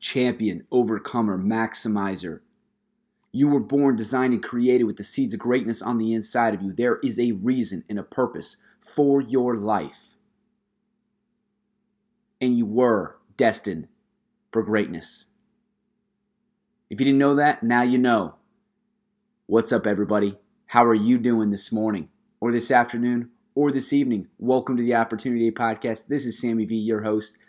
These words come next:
Excited to be with you today. Excited to share a few minutes with you today.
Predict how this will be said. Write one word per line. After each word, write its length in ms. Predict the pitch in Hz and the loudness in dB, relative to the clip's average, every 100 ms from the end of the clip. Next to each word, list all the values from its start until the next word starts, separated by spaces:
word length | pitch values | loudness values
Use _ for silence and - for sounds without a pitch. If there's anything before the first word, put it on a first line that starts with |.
| - | -10
Excited 360 | 113 131 120 | -4 0 2
to 60 | 110 | 2
be 120 | 117 | -2
with 160 | 110 110 | -2 -2
you 120 | 107 | -2
today. 200 | 110 107 - - | -2 -4 -10 -10
Excited 320 | - 156 131 | -2 0 0
to 60 | |
share 420 | 110 - 143 113 - _ | -2 0 0 0 -6 _
a 60 | - | -8
few 180 | 139 127 | -2 0
minutes 380 | 120 113 110 - | 0 -2 -6 -8
with 220 | 101 113 110 | -4 -2 -2
you 280 | 110 98 - | -2 -4 -6
today. 440 | - 107 95 76 | -4 -2 -2 -6